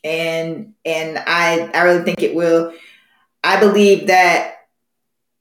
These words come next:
the forty-niners are gonna have to start fast. We're not gonna be able to, to do what we've been doing, just lollygagging in the first half. Like, we're gonna have to do that. It would not surprise me, though, if, if, uh, Seattle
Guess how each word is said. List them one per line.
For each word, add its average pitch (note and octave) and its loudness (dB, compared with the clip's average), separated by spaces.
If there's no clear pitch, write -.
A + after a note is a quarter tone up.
the G3+ -2
forty-niners G#3+ 4
are G3+ 0
gonna F#3+ -2
have F#3 -4
to F#3 -4
start F3 -2
fast. - -4
We're G#3 -4
not G#3+ 2
gonna A#3 0
be G#3+ -6
able G3 0
to, E3+ -4
to F#3+ -10
do F3+ -2
what E3 -6
we've F3+ -4
been F3+ -4
doing, E3 -6
just - -8
lollygagging E3 -2
in D#3+ -14
the E3+ -14
first D3+ -6
half. D3 -6
Like, - -6
we're F#3+ -2
gonna G#3+ 2
have F#3 -2
to E3+ -12
do E3 -4
that. E3 -2
It F#3+ 0
would E4+ 0
not D#4+ 2
surprise G3 0
me, E3 -6
though, D#3 -4
if, D#3+ -2
if, E3 -6
uh, D3+ -2
Seattle F#3+ 0